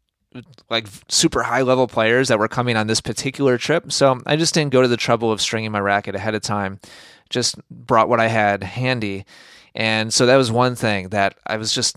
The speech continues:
not super comfortable with while I was on the court that entire week. Number two, these courts in Costa Rica that we use are really lively. They're super bouncy.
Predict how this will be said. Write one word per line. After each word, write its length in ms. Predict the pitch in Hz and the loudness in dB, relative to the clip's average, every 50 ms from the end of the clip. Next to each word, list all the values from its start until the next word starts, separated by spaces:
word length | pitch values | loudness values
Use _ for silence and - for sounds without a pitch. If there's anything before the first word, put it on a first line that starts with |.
| - _ - | -10 _ -16
not 300 | - 117 117 113 110 - | -8 -4 -2 -2 0 0
super 260 | - - 139 - 127 | -2 -2 -2 -2 -4
comfortable 540 | - - - 123 123 - - 104 104 104 101 | -6 -4 -4 -4 -4 -4 -8 -6 -6 -4 -2
with 320 | 101 98 95 92 - - | 0 -2 -2 -2 -4 -6
while 180 | - 110 110 107 | -2 0 2 4
I 80 | 104 | 4
was 160 | 107 110 101 110 | 2 2 -2 -4
on 80 | 101 | -6
the 60 | 98 | -8
court 360 | - - - 127 131 120 - - | -8 -4 0 0 0 0 0 -4
that 200 | 113 104 101 101 | -4 -4 -2 -4
entire 360 | 101 - - 107 98 95 92 | -6 -8 -6 -6 -4 -4 -6
week. 280 | 98 101 98 - - - - - - - - - | -6 -8 -10 -12 -14 -20 -20 -20 -20 -20 -10 -4
Number 160 | 143 135 123 | -4 -4 -2
two, 400 | - - - 208 175 139 131 139 - _ _ _ _ _ _ _ _ _ _ _ - - - - | -2 2 4 4 4 4 2 -2 -8 _ _ _ _ _ _ _ _ _ _ _ -20 -20 -12 -4
these 180 | 131 139 156 147 | 0 2 2 2
courts 380 | - - 165 160 160 - - 139 | 2 4 4 4 4 4 0 -2
in 80 | 127 | -2
Costa 340 | - 143 135 135 - - 131 | 0 0 0 2 2 0 0
Rica 160 | 143 143 - | -2 -2 0
that 160 | - 117 110 | 0 0 0
we 80 | 104 107 | 0 -2
use 240 | 107 104 104 104 - | -4 -4 -4 -4 -4
are 160 | - - 107 | -2 -2 0
really 640 | 110 113 120 127 139 156 175 190 185 180 160 139 120 | 0 0 0 2 4 4 6 8 8 8 6 6 4
lively. 540 | 110 110 107 107 117 127 117 104 104 92 90 | 2 2 2 2 2 0 0 -2 -4 -6 -4
They're 160 | 95 101 98 | -6 -6 -6
super 560 | - - - - - 170 202 202 - 156 120 | -6 -6 -4 -4 -4 -4 -4 -2 -2 -2 -2
bouncy. 600 | 104 110 101 107 123 139 131 - - 95 90 90 | -2 -2 -4 -2 -4 -4 -4 -6 -6 -8 -10 -12